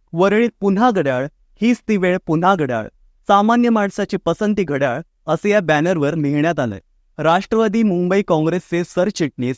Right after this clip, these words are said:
नागेश मडवी यांनी हे बॅनर लावले असल्यामुळे याकडे गांभीर्याने पाहिलं जातंय. याचाच अर्थ असा की यातून निवडणुकीचे सरळ संकेत देण्यात आलेत. आता हा वरळी मतदारसंघ शिवसेनेचा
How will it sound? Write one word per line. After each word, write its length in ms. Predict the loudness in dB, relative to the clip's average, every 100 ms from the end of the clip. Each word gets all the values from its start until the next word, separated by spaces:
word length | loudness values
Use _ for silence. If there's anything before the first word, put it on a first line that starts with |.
| -4
नागेश 440 | -2 0 -2 -4
मडवी 440 | -2 -2 -2 -4 -4 _ _
यांनी 280 | 0 0 2
हे 140 | 0
बॅनर 340 | 0 0 0 0
लावले 360 | 2 0 2
असल्यामुळे 540 | 0 -2 -2 0 0 -2 _ _ 0
याकडे 400 | 2 2 0 0
गांभीर्याने 640 | 0 0 0 0 0 -2
पाहिलं 340 | -2 -2 -2 -2
जातंय. 280 | -4 -6 -16 _ _ _
याचाच 440 | 2 4 4 0 2
अर्थ 240 | 0 2
असा 480 | 0 0 2 2 2
की 200 | -2 0
यातून 320 | 2 2 0
निवडणुकीचे 640 | 0 0 0 0 -2 -4 -4
सरळ 400 | -4 -2 2 0 0
संकेत 340 | -2 2 0
देण्यात 360 | 0 0 0 0
आलेत. 220 | -2 -4 _ _ _ _ _ _ _ _
आता 220 | -4 0 0
हा 180 | 2 0
वरळी 500 | 2 2 2 2 2
मतदारसंघ 680 | 0 0 0 0 -2 -2 0 -2
शिवसेनेचा 680 | -2 -4 -4 -2 -4 -2 -4